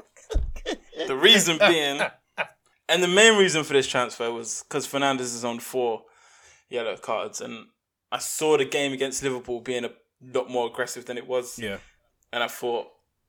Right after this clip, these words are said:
Speaker 1: "He's potentially gonna get a yellow." I'd probably cap-, uh, but if I was gonna captain him,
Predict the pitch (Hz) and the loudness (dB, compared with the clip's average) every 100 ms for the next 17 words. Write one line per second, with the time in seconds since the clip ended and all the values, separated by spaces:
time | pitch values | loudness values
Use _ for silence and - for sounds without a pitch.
0 | _ - 127 - - 151 135 131 127 120 | _ -20 -16 -6 -2 -2 -2 -2 -2 0
1 | 123 120 113 - _ _ _ _ _ - | 2 0 -2 -8 _ _ _ _ _ -8
2 | 123 - - 175 143 131 160 - - - | -8 -8 0 0 2 -8 -6 -8 -10 -4
3 | 120 117 - 110 - - 165 160 143 156 | -4 -4 -6 -6 -6 -8 -6 -2 0 0
4 | 156 131 - 143 - 117 110 113 | -2 -6 -6 -8 -8 -10 -12 -16